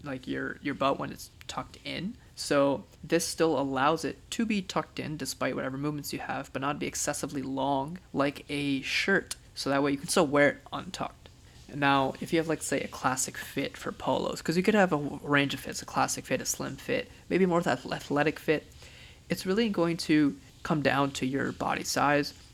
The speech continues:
and what you're trying to get out of it. Like, the classic fit is really better for a lot of guys who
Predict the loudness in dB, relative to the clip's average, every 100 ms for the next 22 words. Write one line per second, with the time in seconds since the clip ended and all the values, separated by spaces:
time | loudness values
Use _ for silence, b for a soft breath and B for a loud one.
0 | -8 -6 0 0 0 -2 -4 -2 -2 -2
1 | -4 -4 -4 -2 -2 -2 -2 0 0 4
2 | 4 6 4 4 2 0 0 4 4 6
3 | 6 6 6 4 2